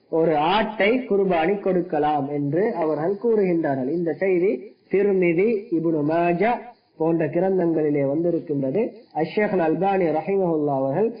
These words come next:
அல் இர்வாஉல் கலீல் என்ற புத்தகத்தில் சஹீஹான செய்தி என்று கூறுகின்றார்கள். எனவே நபி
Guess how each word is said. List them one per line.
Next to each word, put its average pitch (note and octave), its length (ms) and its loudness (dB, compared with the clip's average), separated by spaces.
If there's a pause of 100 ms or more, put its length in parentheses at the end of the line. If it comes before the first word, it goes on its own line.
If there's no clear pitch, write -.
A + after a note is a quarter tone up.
(160)
அல் D#3+ 200 0
இர்வாஉல் E3 680 0
கலீல் D#3+ 440 0
என்ற D3+ 260 -2
புத்தகத்தில் F3 760 -2
சஹீஹான F3+ 540 0
செய்தி D3 440 -2 (340)
என்று C#3 320 0
கூறுகின்றார்கள். D#3+ 720 0 (1120)
எனவே F#3 440 2
நபி G#3 260 2